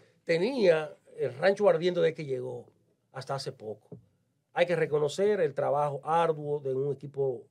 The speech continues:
eh, económico que supo controlar, lidiar, sortear la crisis interna y externa.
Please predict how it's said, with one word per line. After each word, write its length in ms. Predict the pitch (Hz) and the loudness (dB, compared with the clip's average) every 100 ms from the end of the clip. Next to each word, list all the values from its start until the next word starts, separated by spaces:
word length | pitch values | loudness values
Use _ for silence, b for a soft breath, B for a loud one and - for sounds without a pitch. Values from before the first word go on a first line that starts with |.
| _ | _
eh, 280 | 127 123 120 | -12 -10 -8
económico 600 | 123 131 143 160 139 - - _ _ _ _ _ _ - | -10 -2 0 0 -2 -14 -20 _ _ _ _ _ _ -6
que 140 | 127 | -6
supo 840 | - 147 165 165 156 147 135 127 - _ - 143 | -6 -12 -2 4 6 6 2 -2 -12 _ -18 -2
controlar, 840 | 147 139 135 131 147 143 120 - | 0 0 -2 -2 -2 -2 -6 -12
lidiar, 720 | 120 131 123 139 170 147 110 - | -12 -12 -10 0 2 2 -2 -4
sortear 680 | 151 143 - 165 208 180 | -2 -2 -2 -2 0 0
la 120 | 151 - | -2 -4
crisis 480 | 165 143 135 120 _ _ _ _ - | -8 -10 -14 -20 _ _ _ _ -8
interna 680 | 160 143 185 247 254 247 - | -6 0 6 6 6 0 -4
y 100 | 143 | -8
externa. 580 | - - 160 127 113 | -8 2 2 2 -6